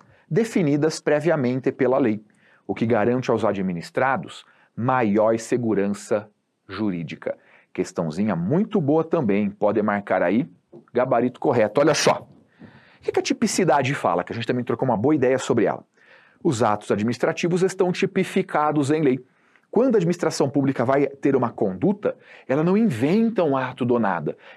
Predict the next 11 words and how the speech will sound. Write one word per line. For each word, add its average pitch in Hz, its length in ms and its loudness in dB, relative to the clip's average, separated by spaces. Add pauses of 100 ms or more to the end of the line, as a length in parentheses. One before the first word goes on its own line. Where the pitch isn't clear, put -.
Ela 120 160 2
vai 117 160 0
lá 180 100 2
na 247 140 2
lei 185 380 2
e 175 100 2
pega 170 380 2
um 233 200 2
dos 214 280 2
atos 180 680 0
existentes. 156 720 -2